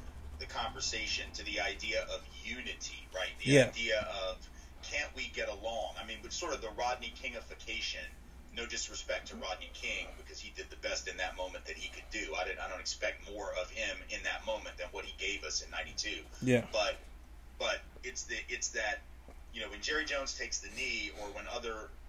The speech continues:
Speaker 1: non-black owners and, and, and other celebrities sort of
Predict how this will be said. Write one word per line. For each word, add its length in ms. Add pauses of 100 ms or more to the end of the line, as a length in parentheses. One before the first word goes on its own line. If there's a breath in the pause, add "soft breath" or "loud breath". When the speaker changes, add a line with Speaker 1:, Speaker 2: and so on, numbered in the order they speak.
(180)
Speaker 1:
non-black 800
owners 560 (320)
and, 80 (480)
and, 380 (180)
and 160
other 200
celebrities 680
sort 200
of 60